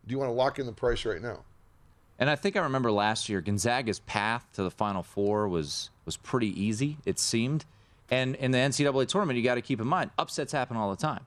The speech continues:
Speaker 1: Yeah.
Speaker 2: So you could end up, you know, who was it? It was, um, it was Kansas last year, who I don't think faced a single-digit seed, like,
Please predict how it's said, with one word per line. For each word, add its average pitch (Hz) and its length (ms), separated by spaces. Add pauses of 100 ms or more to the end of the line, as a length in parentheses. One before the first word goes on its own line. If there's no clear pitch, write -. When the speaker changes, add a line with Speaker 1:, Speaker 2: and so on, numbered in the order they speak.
(120)
Speaker 1:
Yeah. 62 220
Speaker 2:
So - 140
you 135 200
could 147 420
end 131 240
up, 123 160 (300)
you 147 80
know, 143 100
who 190 120
was 113 180
it? 98 140
It 131 40
was, 135 300
um, 120 460 (760)
it 139 60
was 120 100
Kansas 202 600
last 101 320
year, 110 120
who 101 100
I 107 80
don't 156 200
think 147 180
faced 135 380
a 104 60
single-digit 131 800
seed, 110 540 (140)
like, 92 180